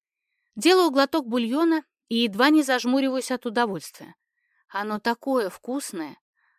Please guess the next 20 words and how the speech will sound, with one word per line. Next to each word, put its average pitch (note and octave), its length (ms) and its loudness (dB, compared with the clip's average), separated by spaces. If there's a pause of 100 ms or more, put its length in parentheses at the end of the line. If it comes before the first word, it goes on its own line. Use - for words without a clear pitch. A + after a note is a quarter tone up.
(200)
М-м-м. B3 760 -18 (480)
Пожалуй, D4+ 420 2
надо C#4 280 2
будет A3+ 320 -2
заказать G3 480 -6
вторую F#3 320 -6
тарелку. E3 540 -10 (680)
Теперь C4 300 0
понимаю, A#3 540 -2
почему F3+ 400 -8
Волков G#3+ 420 -2 (480)
настоял A#3+ 520 2
именно G#3+ 440 -4
на G3 240 -4
этом G3+ 200 -8
ресторане. F3 600 -8 (1200)
Здесь A3 340 0
очень C4+ 240 2
вкусно B3 340 -6
кормят. D#3+ 400 -6